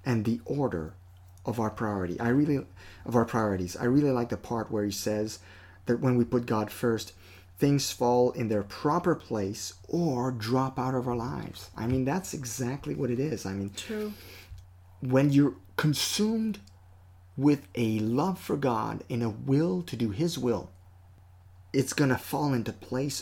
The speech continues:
Speaker 1: on its own. And it's gonna be amazing what you're gonna see in your, in your life, in your business.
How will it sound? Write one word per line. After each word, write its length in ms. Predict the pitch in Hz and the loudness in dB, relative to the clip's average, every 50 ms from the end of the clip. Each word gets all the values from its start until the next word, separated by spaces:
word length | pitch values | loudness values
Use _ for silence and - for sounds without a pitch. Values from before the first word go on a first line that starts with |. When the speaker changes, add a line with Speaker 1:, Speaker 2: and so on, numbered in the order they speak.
| - | -6
Speaker 1:
on 160 | 123 110 104 101 | -4 -2 -2 -2
its 220 | 92 95 - - - - | -4 -4 -8 -12 -10 -6
own. 380 | 110 113 110 101 90 73 87 90 - - - | -6 -4 -4 -4 -6 -8 -10 -14 -18 -16 -8
And 140 | - 117 117 | -4 -4 -2
it's 100 | 110 - | -2 -2
gonna 180 | - 135 135 127 | 0 0 0 2
be 140 | 120 135 | 2 2
amazing 500 | 135 123 123 135 151 143 117 104 95 95 | 2 2 2 2 0 0 0 -2 -2 -4
what 140 | 95 95 - | -4 -4 -4
you're 100 | 110 104 | -4 -4
gonna 160 | 110 104 101 | -4 -4 -4
see 220 | 98 - - 113 120 | -4 -4 -2 -2 -2
in 140 | 110 101 98 | 0 0 -2
your, 180 | 95 92 90 | -2 -2 -4
in 140 | - 98 92 | -4 -4 -4
your 100 | 90 87 | -4 -4
life, 460 | 90 95 95 110 113 123 123 123 - | -6 -6 -6 -4 -4 -4 -6 -6 -6
in 100 | 95 92 | -6 -6
your 100 | 90 87 | -4 -6
business. 600 | 85 92 117 107 107 110 117 113 113 110 - - | -6 -4 -4 -4 -2 -2 -4 -4 -4 -6 -8 -10